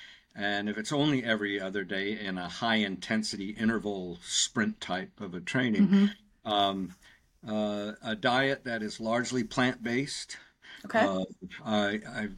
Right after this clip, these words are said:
Speaker 1: I found it really critical and important from the, both the science research perspective, but also in my
Speaker 2: Mm-hmm.
Speaker 1: own life, to eat within a six-hour window every day.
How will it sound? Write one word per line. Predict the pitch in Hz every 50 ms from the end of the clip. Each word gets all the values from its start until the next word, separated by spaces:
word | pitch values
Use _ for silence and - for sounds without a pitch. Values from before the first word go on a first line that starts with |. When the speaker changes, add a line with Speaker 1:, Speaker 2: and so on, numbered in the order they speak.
| - - 117 110
Speaker 1:
I | 107
found | 104 - - 151 147 156 151 135
it | 127 -
really | 113 113 131 147 151 151 143 127 113 110
critical | - - - - 127 117 113 127 - - - 185 185 190 190 196 180 -
and | 117 113 110 110
important | 107 104 104 - - 135 135 127 - 120 113 -
from | - - 113 104 98
the, | 95
both | 90 95 123 131 131 -
the | - 107
science | - - - 123 127 131 127 113 - -
research | 127 143 151 143 - 131 104 - - -
perspective, | 107 98 - - - 104 98 - - 107 110
but | 120 131
also | 139 143 135 - - -
in | 101 -
my | 101
Speaker 2:
Mm-hmm. | 98 120
Speaker 1:
own | 120 117
life, | 104 92 87 87 87 -
to | - - 107 -
eat | 135 131 139 139 - 123
within | 117 110 107 - 123 117 110
a | 107 107
six-hour | - - 127 - - - 120 110 117 113 110
window | 104 107 117 127 135 135 135 143
every | 139 127 127 131 131
day. | 127 131 131 139 139 143